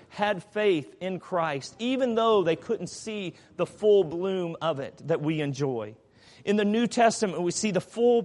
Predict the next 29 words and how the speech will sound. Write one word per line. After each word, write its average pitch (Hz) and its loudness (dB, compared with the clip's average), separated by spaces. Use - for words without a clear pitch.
bloom 190 2
of 147 -2
God's 175 2
plan 202 -2
of 180 -4
salvation 156 -4
and 160 -4
the 165 0
establishment 160 -2
of 135 2
his 139 -4
people. 127 -10
The 170 0
parallels 180 2
that 170 -2
I'm 147 -4
talking 180 -4
about 175 0
are 147 0
mo-, 156 -6
even 202 -4
more 170 2
closely 208 4
drawn 147 2
in 143 -2
First - -2
Peter 175 0
one, 156 2
where 151 2